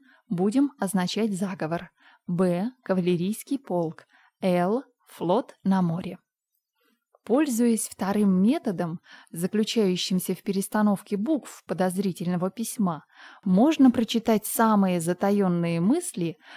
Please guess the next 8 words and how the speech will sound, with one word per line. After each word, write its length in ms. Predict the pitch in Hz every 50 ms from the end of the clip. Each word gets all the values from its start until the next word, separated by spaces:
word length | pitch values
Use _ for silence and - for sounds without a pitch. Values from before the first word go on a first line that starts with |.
| - - _
и 80 | - 196
узнать 460 | 180 185 175 165 202 240 262 254 -
самые 580 | - - - 185 202 240 277 294 285 277 262 240
сокровенные 800 | - - 208 - 202 196 196 196 202 196 180 175 175 170 170 165
намерения 800 | 165 165 165 165 180 226 294 285 262 226 214 196 185 185 170 - -
недовольной 760 | - 190 180 180 160 170 165 156 170 196 214 196 190 185 180
партии. 640 | - - 185 170 147 147 - - - 147 135 - _ _ _ _ _ - - - - _
Например, 680 | - 180 180 175 - - 175 165 170 190 226 240 202